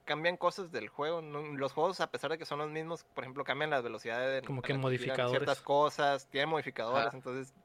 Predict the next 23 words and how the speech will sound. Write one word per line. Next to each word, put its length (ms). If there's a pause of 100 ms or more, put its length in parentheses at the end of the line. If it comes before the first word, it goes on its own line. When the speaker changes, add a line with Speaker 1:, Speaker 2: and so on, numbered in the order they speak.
Speaker 1:
sí 180
es 180 (220)
diferente. 720 (300)
La, 260
ahora, 340 (140)
ahorita 340
se 60
me 80
hace 100
más 520
imposible 420
lo 100
del 120
trofeo 400
ese 180
de 140
los, 180 (100)
ganar 280
cinco 280
juegos, 440
güey. 120 (440)
Speaker 3:
Sí, 60
güey. 140